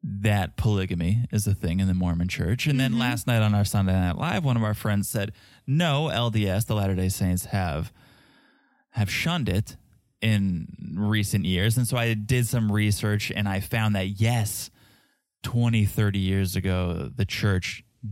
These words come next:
Speaker 1: did kind of s-, turn away from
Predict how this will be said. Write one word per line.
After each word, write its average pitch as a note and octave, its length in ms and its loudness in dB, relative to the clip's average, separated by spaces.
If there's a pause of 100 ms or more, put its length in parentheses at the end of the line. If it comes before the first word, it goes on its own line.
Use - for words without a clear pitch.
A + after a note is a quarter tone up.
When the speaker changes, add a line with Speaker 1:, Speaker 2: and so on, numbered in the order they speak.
Speaker 1:
did B2+ 420 0 (140)
kind F#3 400 -2
of A#2 280 -2 (1080)
s-, - 580 -8 (360)
turn E3 400 -2
away A#2+ 480 4
from E2 540 -2